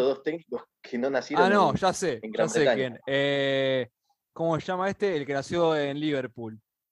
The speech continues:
Speaker 2: eh, Guardiola.
Speaker 1: Sí, pero no nació en Liverpool.
Speaker 2: Y claro,
Speaker 1: Lo
Speaker 2: es que,
Speaker 1: estás
Speaker 2: es que,
Speaker 1: confundiendo
Speaker 2: es que
Speaker 1: con
Speaker 2: ninguno nació en Inglaterra. Y vos decís que los nombres, los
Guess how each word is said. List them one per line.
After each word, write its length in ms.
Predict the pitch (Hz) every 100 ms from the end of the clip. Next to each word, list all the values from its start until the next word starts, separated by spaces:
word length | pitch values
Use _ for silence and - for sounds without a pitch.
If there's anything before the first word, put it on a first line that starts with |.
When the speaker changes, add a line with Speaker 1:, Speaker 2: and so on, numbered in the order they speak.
| _
Speaker 2:
eh, 260 | 123 123 120
Guardiola. 680 | 127 151 160 143 113 113 _ _
Speaker 1:
Sí, 240 | - 147
pero 220 | - 117 110
no 140 | 127
nació 260 | 123 - 127
en 80 |
Liverpool. 580 | 156 123 98 - 95 - _
Speaker 2:
Y 80 | -
claro, 340 | 165 277 240 185
Speaker 1:
Lo 60 |
Speaker 2:
es 60 | -
que, 80 | 190
Speaker 1:
estás 20 |
Speaker 2:
es 40 | 208
que, 40 | 220
Speaker 1:
confundiendo 340 | 240 220 247
Speaker 2:
es 60 | -
que 60 | 226
Speaker 1:
con 80 | 226
Speaker 2:
ninguno 380 | 269 330 269 180
nació 260 | 143 156
en 60 | 147
Inglaterra. 580 | 139 139 135 131 127 139
Y 20 |
vos 140 | 220 196
decís 120 | - -
que 220 | 170 165
los 300 | 165 170 165
nombres, 420 | 220 247 214 180
los 140 | 160